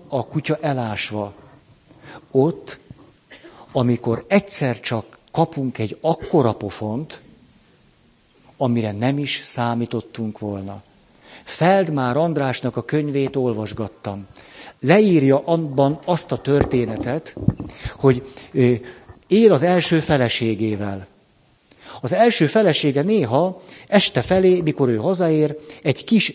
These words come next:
cetlivel üzen magáról. A kis cetlin, ö, az olvasható,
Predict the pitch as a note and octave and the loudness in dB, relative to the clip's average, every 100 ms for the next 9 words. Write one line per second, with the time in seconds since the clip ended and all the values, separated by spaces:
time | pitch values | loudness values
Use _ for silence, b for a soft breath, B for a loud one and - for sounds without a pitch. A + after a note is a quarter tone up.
0 | - G3 F3 - C3 A#2+ A#2+ C#3+ A#2 G#2 | 2 2 2 0 2 2 2 2 0 0
1 | B2+ F#3 D#3+ C#3 C3+ B2+ B2 B B B | 0 2 2 2 2 2 0 B B B
2 | D#3 - A3+ - - F3+ - C#3+ D#3 F3 | -8 0 2 2 4 2 2 4 4 2
3 | B B C#3 C#3 F3 B2 G3 F#3 D#3 - | B B 0 2 0 2 2 4 2 2
4 | C#3+ - B2+ A#2 - | 0 2 4 2 0